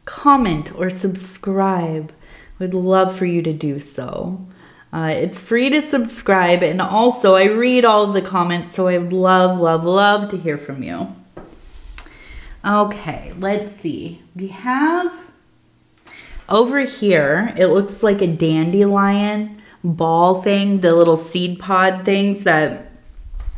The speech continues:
they're like little white puffy balls and you blow on them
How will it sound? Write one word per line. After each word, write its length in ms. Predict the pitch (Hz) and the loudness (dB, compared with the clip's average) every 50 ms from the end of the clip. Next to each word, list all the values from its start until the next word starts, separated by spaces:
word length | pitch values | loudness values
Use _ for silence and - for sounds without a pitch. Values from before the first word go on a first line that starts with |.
| - - - - - - - - - - _ | -12 -16 -16 -18 -18 -18 -18 -20 -20 -10 _
they're 120 | - 170 | 2 4
like 160 | 165 165 160 | 4 4 4
little 260 | 170 180 175 165 156 | 4 4 6 6 4
white 260 | 156 160 160 160 160 - | 4 4 2 2 0 -2
puffy 320 | - - 175 170 185 180 | -2 -2 -2 -2 -2 -4
balls 440 | 170 160 156 156 151 160 160 160 175 | -2 0 2 2 2 2 0 0 0
and 120 | 175 170 | 0 2
you 80 | 160 156 | 2 0
blow 440 | 147 147 156 156 156 156 160 165 170 | 0 0 -2 0 2 2 4 4 4
on 240 | 165 165 165 165 | 4 4 2 0
them 260 | 165 165 165 165 165 | 0 0 0 0 -2